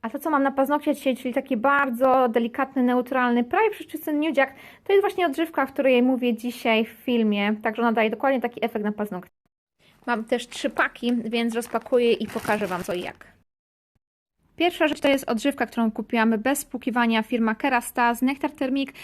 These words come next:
Miałam kiedyś jej próbkę, e, chyba z Glossy Boxa i była rewelacyjna.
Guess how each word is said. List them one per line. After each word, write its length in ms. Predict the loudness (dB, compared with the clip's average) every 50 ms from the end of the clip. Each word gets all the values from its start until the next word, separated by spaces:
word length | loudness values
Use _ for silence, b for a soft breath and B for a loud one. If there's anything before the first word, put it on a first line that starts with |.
| B B _
Miałam 180 | 0 2 2 2
kiedyś 220 | 2 2 2 2
jej 100 | 2 0
próbkę, 440 | 0 2 0 0 0 -2 -4 -2 0
e, 640 | 2 4 4 2 2 0 0 0 0 2 2 2 0
chyba 600 | -2 -4 -2 2 2 4 2 2 2 2 2 2
z 80 | 0 0
Glossy 260 | -2 -2 -2 -2 -2
Boxa 360 | -2 -2 -2 -2 -2 -2 0 0
i 80 | 0
była 300 | 0 0 2 2 4 2
rewelacyjna. 880 | 2 2 0 0 2 2 0 0 0 -2 -2 -2 -2 -2 -4 -8 -10 -12